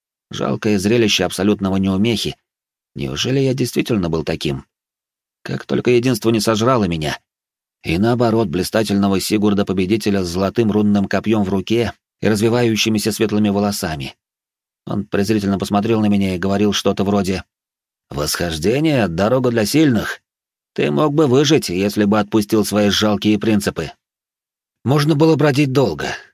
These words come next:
Лабиринт без устали подкидывал новые варианты, но я подозревал,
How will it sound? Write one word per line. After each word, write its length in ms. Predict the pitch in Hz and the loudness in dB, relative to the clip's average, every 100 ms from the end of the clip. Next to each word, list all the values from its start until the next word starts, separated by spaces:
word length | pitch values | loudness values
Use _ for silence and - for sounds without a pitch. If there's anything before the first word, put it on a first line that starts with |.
| _ _ _ - | _ _ _ -2
Лабиринт 460 | 117 175 185 165 | 2 4 4 4
без 200 | 123 131 | 2 2
устали 300 | 160 - 123 | 0 2 0
подкидывал 520 | 107 107 131 117 117 | 0 -2 0 2 2
новые 340 | 117 117 113 110 | 2 2 2 2
варианты, 540 | 113 120 117 92 85 | 2 0 -2 -4 -6
но 420 | 78 82 120 123 | -6 -6 -4 -2
я 180 | 101 107 | -2 -2
подозревал, 640 | 104 104 107 107 127 110 | -2 -2 0 2 2 0